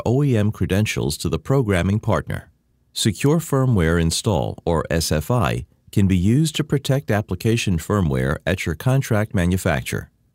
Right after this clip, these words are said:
You can encrypt the binaries, securely flash the S T M thirty-two with licenses from the S T M thirty-two H S M at the programming location, and control the number of devices programmed with the firmware.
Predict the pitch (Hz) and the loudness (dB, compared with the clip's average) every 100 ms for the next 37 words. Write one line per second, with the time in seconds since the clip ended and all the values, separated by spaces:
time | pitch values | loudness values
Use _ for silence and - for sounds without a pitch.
0 | _ _ _ _ - 123 131 117 - 160 | _ _ _ _ 0 2 4 2 2 -2
1 | 170 135 120 127 82 50 - - - - | 0 0 2 2 2 0 -6 -10 -12 -8
2 | - 95 - 90 92 90 104 101 113 - | -6 -4 0 0 0 -2 0 0 -2 -2
3 | 69 80 - 92 85 87 95 98 98 113 | -2 -2 -2 0 0 0 0 0 0 0
4 | 95 85 95 135 - 80 71 71 71 82 | 0 0 0 -2 0 -2 0 -2 -2 -2
5 | 73 73 92 120 - 95 87 92 113 127 | 0 0 0 -2 -2 0 0 0 0 0
6 | 123 104 - 92 90 87 76 131 101 64 | 0 0 0 0 0 0 0 0 0 -2
7 | - _ _ - 95 87 - 147 131 113 | -6 _ _ -4 -4 -4 -2 0 2 2
8 | 113 98 87 - 107 - - - _ _ | 2 2 0 2 2 0 -4 -6 _ _
9 | _ _ 95 92 90 85 113 127 147 143 | _ _ 0 0 0 0 2 2 2 2
10 | 127 127 110 104 85 90 98 85 82 - | 2 2 0 0 0 0 0 -2 -4 -2
11 | 127 98 73 67 90 90 87 113 123 92 | 0 2 2 2 0 0 -2 -2 0 2
12 | 76 62 - | 2 -2 -4